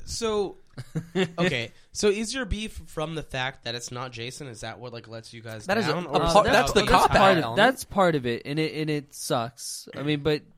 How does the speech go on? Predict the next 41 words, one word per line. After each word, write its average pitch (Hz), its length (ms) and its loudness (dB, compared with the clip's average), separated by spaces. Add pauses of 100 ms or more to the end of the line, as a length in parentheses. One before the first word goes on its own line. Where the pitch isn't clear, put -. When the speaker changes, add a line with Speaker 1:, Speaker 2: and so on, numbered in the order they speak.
(240)
Speaker 2:
I, 160 220 0
I 165 140 -6
think 170 280 -4
just, 160 260 -4
like, - 340 -4 (520)
in 147 440 -6
general, 123 720 -6
it's 113 180 -12
just - 200 -12
got, 151 120 -8
like, 139 140 -8
a 120 60 -10
very 117 260 -4
weird 107 460 -6
vibe 98 500 -10
to 98 220 -12
it. - 80 -10
Speaker 3:
Yeah. 254 360 -4 (720)
Speaker 1:
It, 131 60 -12
Speaker 3:
Agreed. 131 420 0
Speaker 1:
it 170 140 -4
does, 147 400 0
but 143 180 -4
I 139 80 -4
feel 208 160 -12
like 196 100 -6
so 156 200 -4
much 147 240 -4
about 120 240 -6
that 113 120 -6
movie, 113 500 -10 (640)
uh, 113 320 -10
I 120 140 -6
thought 120 240 -6
was 110 200 -10
unexpected. 104 680 -12 (120)
First - 280 -6
of 208 100 -8
all, 165 200 -2
Ethel. 120 520 -6 (320)
Uh, - 60 -10